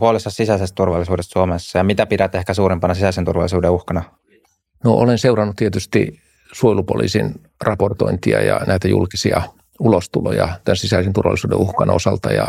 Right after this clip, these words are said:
Speaker 2: ja ilmeisesti tämmönen, ö, oikeistoradikalismi eri muodoissaan on ollut sitten suojelupoliisin arvion mukaan se, se suurin, suurin uhka, mutta, ja joitain väkivallan tekojahan tähän on, ö,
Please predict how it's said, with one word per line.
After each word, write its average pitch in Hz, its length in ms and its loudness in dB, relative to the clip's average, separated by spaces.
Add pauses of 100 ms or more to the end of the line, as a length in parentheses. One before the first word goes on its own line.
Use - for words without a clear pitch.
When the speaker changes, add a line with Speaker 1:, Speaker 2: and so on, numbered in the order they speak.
Speaker 2:
ja - 120 2
ilmeisesti 95 360 -2
tämmönen, 95 500 0 (800)
ö, 50 400 -4 (400)
oikeistoradikalismi 95 1000 0
eri 95 160 2
muodoissaan 92 640 0
on 101 120 2
ollut 98 240 0
sitten - 280 -2
suojelupoliisin - 720 0
arvion - 300 -2
mukaan - 360 -2
se, - 280 -6 (200)
se 95 140 -2
suurin, 95 460 0 (720)
suurin 92 320 2
uhka, 95 320 -2
mutta, - 460 -2 (580)
ja 95 220 0
joitain 95 400 2
väkivallan 95 460 0
tekojahan 92 400 -2
tähän 90 240 0
on, 85 160 -2 (360)
ö, 208 40 -14